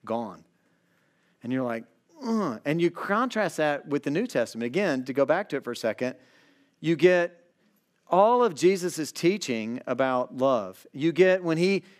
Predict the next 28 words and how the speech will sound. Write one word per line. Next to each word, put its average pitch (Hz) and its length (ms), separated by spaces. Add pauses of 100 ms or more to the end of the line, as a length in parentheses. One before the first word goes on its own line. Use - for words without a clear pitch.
when 175 140
he 220 120
finally 214 340
gets 175 200
asked 170 480
to 143 60
summarize 160 680
all 143 280
those 127 220
t-, - 180
twenty-three 147 420
thousand 127 400
verses, 117 560 (340)
he 160 120
comes 165 220
back 151 280
with 131 120
two 214 200
things. 101 680 (400)
Love 151 240
God 156 260
with 147 140
everything, 190 640 (260)
love 196 320
your 202 140
neighbor 165 360
as 117 120
yourself. 127 640